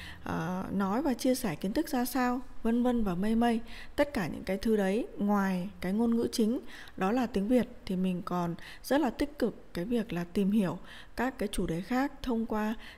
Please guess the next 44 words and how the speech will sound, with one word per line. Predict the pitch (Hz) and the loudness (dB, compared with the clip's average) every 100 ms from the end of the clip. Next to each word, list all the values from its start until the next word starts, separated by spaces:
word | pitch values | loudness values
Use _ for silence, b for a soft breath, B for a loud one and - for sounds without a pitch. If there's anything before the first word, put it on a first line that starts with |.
| - | -4
tiếng | 185 214 | 2 4
Nhật, | 240 - - - | 2 0 -16 -12
cái, | - 156 170 180 220 302 B B B - | -6 -4 -2 -2 0 0 B B B -8
ờ, | - 180 175 170 165 160 | -2 0 0 0 0 4
ngôn | 208 233 | 6 8
ngữ | 233 - 302 | 8 6 4
mà | 240 | 6
mình | 190 175 | 4 2
đã | 170 - 254 311 B B - | 2 2 0 -2 B B -4
và | 175 | 0
đang | 214 220 | 4 4
học | 226 - | 4 4
tập | 185 - | 2 2
từ | 185 | 2
trước | - 285 285 | 4 4 6
cho | 214 | 4
đến | 190 | 4
nay. | 214 233 240 - - - B B B B B B B B - | 6 4 2 -4 -14 -16 B B B B B B B B -2
Mình | 226 226 214 | 2 4 4
tận | 208 - | 4 6
hưởng | 233 233 165 | 8 8 6
những | 170 | 0
cái | - | 2
nội | 277 277 | 4 4
dung | - 247 | 4 4
ấy, | 226 190 262 - B B B - | 4 2 0 -6 B B B -6
ờ, | - 180 185 | -2 0 2
mình | 196 190 185 190 | 4 4 4 2
thực | 196 | 2
hành | 214 202 190 | 4 4 4
chúng | 196 208 | 4 4
vào | 277 | 4
trong | 311 233 220 | 4 4 2
cái | 214 | 4
cuộc | 247 | 2
sống | - 185 208 | 4 2 4
hàng | 269 185 | 4 4
ngày | 175 | 2
của | - | 2
mình. | 165 175 165 - _ _ _ _ - - | 4 4 2 -6 _ _ _ _ -18 -12
Khi | - 302 294 | 2 4 6
mà | 240 | 4
thấy | 202 208 208 | 2 2 2
có | 233 214 202 | 2 0 0